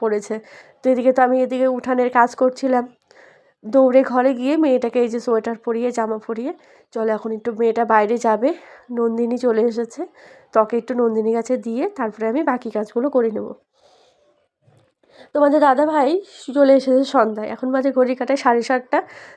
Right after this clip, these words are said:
দেখো আমি সকালে বলেছিলাম শুধু মাছের মুড়ো নিয়ে আসবে, বাঁধাকপি আছে, বাঁধাকপি দিয়ে মাছের মুড়োর ঘন্ট কিন্তু ভালোই লাগে। তোমাদের দাদা ভাই করেছে কি দেখো, কত মাছ নিয়ে এসেছে। এই মাছগুলো তো এখন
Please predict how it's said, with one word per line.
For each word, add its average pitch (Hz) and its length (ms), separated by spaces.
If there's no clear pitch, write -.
দেখো 240 320
আমি 240 180
সকালে 233 420
বলেছিলাম 302 580
শুধু 269 260
মাছের 262 500
মুড়ো 233 260
নিয়ে 214 180
আসবে, 220 340
বাঁধাকপি 247 520
আছে, 233 240
বাঁধাকপি 220 420
দিয়ে 269 120
মাছের 233 320
মুড়োর 226 280
ঘন্ট 226 300
কিন্তু 233 260
ভালোই 233 320
লাগে। 214 280
তোমাদের 269 260
দাদা 254 260
ভাই 269 160
করেছে 254 400
কি 226 120
দেখো, 214 300
কত 269 320
মাছ 247 380
নিয়ে 247 220
এসেছে। 233 360
এই 254 100
মাছগুলো 220 420
তো 226 120
এখন 226 240